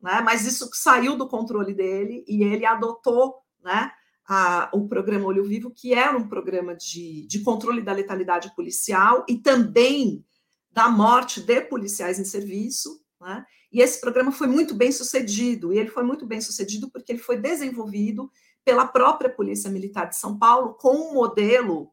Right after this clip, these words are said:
né, que facilita e garante muito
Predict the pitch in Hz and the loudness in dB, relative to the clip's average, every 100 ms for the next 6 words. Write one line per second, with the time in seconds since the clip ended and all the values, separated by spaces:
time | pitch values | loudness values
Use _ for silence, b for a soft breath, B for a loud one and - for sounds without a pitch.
0 | _ 196 226 - 233 - 262 277 - 247 | _ -4 -4 -6 -12 0 2 2 -2 -6
1 | 240 277 254 214 233 214 254 320 320 233 | -8 -8 -6 0 0 2 -2 -2 -6 -6
2 | 214 214 254 262 269 | -4 -4 -6 -8 -14